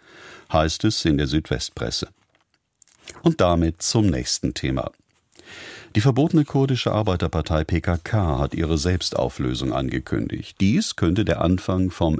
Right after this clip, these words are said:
Ende des Konflikts in der Türkei mit rund fünfundvierzigtausend Toten sein, prognostiziert die Frankfurter Rundschau. Dafür müsste es dem türkischen Präsidenten Erdogan allerdings nicht nur um eine Kapitulation der P K K gehen,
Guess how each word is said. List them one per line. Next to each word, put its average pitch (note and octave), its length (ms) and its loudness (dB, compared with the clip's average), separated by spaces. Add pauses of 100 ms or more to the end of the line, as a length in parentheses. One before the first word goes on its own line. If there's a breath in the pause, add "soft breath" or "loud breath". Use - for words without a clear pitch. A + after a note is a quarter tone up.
(120)
Ende G#2+ 340 2
des E2+ 180 0
Konflikts E2 540 0
in D#2 100 0
der D2+ 140 0
Türkei F2+ 560 0 (340 loud breath)
mit G#2 160 4
rund F#2 220 2
fünfundvierzigtausend E2+ 1600 0
Toten D2 400 -2
sein, A#1+ 360 -2 (360 loud breath)
prognostiziert D#2 960 0
die D2+ 80 0
Frankfurter C2+ 560 -4
Rundschau. - 480 -8 (480 loud breath)
Dafür G#2+ 360 4
müsste G#2 360 4
es E2+ 400 -2
dem D#2 260 0
türkischen G#2 500 -2
Präsidenten D2 680 -2
Erdogan F2+ 500 0
allerdings E2+ 640 0
nicht G2 320 2
nur D#2+ 320 4
um D2+ 100 2
eine D#2 220 0
Kapitulation E2+ 800 0
der C2 120 -2
P C#2 160 -4
K B1+ 160 -6
K C#2 180 -2
gehen, D#2+ 400 2